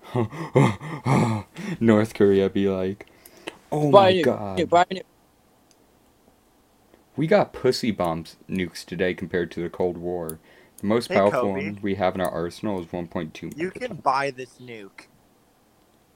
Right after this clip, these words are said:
Speaker 2: Why? How much is it?
Speaker 3: I'll show you it.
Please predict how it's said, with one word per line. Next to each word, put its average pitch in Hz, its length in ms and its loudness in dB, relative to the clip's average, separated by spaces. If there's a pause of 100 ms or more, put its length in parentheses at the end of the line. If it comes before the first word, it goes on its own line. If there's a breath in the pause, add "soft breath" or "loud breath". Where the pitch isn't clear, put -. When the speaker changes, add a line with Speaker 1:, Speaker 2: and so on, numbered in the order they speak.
(720)
Speaker 2:
Why? 151 200 -6
How 156 100 -6
much 170 160 -10
is 143 160 -10
it? 110 120 -14 (1300)
Speaker 3:
I'll 123 120 -10
show 127 200 -10
you 104 220 -14
it. 98 120 -18